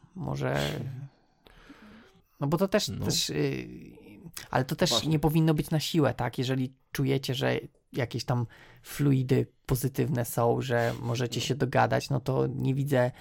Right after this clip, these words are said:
Speaker 1: powodu, dla którego miałoby to, wiesz, rob-, nie, sztucznie będziemy tutaj dystans, bo,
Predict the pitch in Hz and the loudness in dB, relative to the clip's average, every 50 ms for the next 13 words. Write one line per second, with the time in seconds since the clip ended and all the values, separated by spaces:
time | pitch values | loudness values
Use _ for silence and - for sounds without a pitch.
0 | - - - - - 131 123 131 123 131 127 123 131 123 - - 135 127 120 - | -18 -20 -20 -10 -6 -2 0 0 0 0 0 0 0 -2 -2 -2 -2 -2 0 0
1 | 120 120 120 117 117 117 127 123 - 120 127 135 - _ _ _ - - - 135 | 0 0 0 0 0 0 0 -2 -2 -4 -4 -6 -10 _ _ _ -20 -16 -10 -4
2 | 131 120 117 110 - - - 127 117 127 135 123 127 135 135 135 123 - - 135 | -2 -2 -2 -2 -4 -6 -8 -8 -6 -4 -2 0 2 2 2 2 0 -2 -6 -8
3 | 139 - - 127 127 123 117 117 117 127 123 123 120 117 113 - - - _ - | -6 -4 -4 -4 -2 -2 -2 -2 -4 -4 -4 -4 -4 -6 -8 -8 -12 -14 _ -14
4 | - 143 - 123 113 110 127 135 120 - - 123 123 120 113 123 120 120 123 123 | -12 -8 -4 -4 -4 -2 -2 -4 -4 -4 -4 -4 -4 -4 -4 -4 -4 -4 -2 -4
5 | - | -4